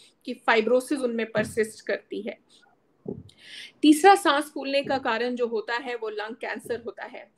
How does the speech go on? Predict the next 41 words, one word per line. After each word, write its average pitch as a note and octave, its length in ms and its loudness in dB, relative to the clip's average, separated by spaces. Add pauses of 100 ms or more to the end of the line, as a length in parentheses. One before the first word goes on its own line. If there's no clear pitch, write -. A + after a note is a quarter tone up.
(360)
लंग C#4+ 260 0
कैंसर C#4 400 -6
हमारी A3+ 340 -8
कंट्री A3 360 -10
में A#3 140 -8
नंबर B3 400 -2
वन A#3 280 -6
कैंसर A#3 520 -10
के A3+ 140 -6
नाम G#3+ 300 -8
से, G#3+ 340 -2
अ, G3+ 420 -6
रूप A3+ 280 -8
में G#3+ 160 -4
देखा G3 320 0
जाता B3 300 0
है, C#4 240 0
क्योंकि C4 320 -8
स्मोकिंग, D4 680 0 (160)
अ, F#3+ 140 0
से A3 200 2
रिलेटेड G#3 480 2 (380)
हमारी A3+ 320 0
कंट्री A3+ 440 -4
में A3 180 -4
डिजीजेस G#3 680 -4
काफी G#3+ 340 -2
हैं। - 220 -12 (360)
So C#4 100 0
लंग B3 340 2
कैंसर C#4 420 -2
के B3+ 120 -8
जो A#3+ 120 -2
सिम्टम्स A#3+ 600 -6
हो A3+ 120 4
सकते A3 380 -6
हैं A#3+ 260 -6 (260)
उसमें C4+ 380 -2
क्रॉनिक C#4 520 0
खांसी A3+ 420 0
आना, F3 320 -2